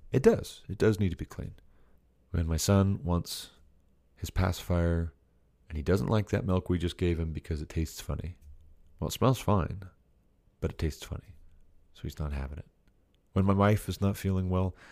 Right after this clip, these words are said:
when I don't have coffee in the morning, I need to recalibrate. Not recalibrate them, always. Sometimes, as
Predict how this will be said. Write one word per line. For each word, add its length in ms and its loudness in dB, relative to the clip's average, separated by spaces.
when 180 2
I 560 4
don't 180 0
have 160 -4
coffee 360 -2
in 60 0
the 60 -2
morning, 460 -2
I 160 2
need 240 2
to 120 -2
recalibrate. 1400 -4
Not 220 4
recalibrate 600 2
them, 480 0
always. 560 0
Sometimes, 680 4
as 220 2